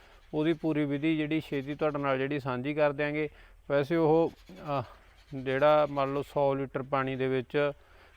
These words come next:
ਤੁਸੀਂ ਜੇ ਅੱਧਾ ਕਿਲੋ ਕਲੀ ਚੂਨਾ ਪਾ ਰਹੇ ਹੋ, ਤਾਂ ਅੱਧਾ ਕਿਲੋ ਜਿਹੜਾ ਉਹਦੇ 'ਚ, ਅਹ, ਅਹ, ਆਪਣਾ, ਅਹ, ਨੀਲਾ ਥੋਥਾ ਪੈ ਜਾਂਦਾ ਗਾ। ਪਰ ਇਸ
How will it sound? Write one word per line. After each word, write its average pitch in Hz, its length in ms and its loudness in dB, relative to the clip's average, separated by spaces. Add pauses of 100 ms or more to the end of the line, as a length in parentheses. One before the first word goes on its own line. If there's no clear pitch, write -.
ਤੁਸੀਂ 147 340 -4
ਜੇ 143 300 0
ਅੱਧਾ 147 280 0
ਕਿਲੋ 143 240 -2
ਕਲੀ 135 260 0
ਚੂਨਾ 131 280 -4
ਪਾ 131 200 2
ਰਹੇ 131 120 0
ਹੋ, 139 80 -6
ਤਾਂ 135 120 0
ਅੱਧਾ 135 260 0
ਕਿਲੋ 127 320 -4
ਜਿਹੜਾ 127 200 0
ਉਹਦੇ 135 220 0
'ਚ, 135 140 -6
ਅਹ, 139 920 2
ਅਹ, - 500 -10 (220)
ਆਪਣਾ, 135 560 -2
ਅਹ, 123 440 -8
ਨੀਲਾ 135 300 2
ਥੋਥਾ 131 300 -4
ਪੈ 131 220 2
ਜਾਂਦਾ 127 300 2
ਗਾ। 147 140 4
ਪਰ 151 300 0
ਇਸ 147 220 -4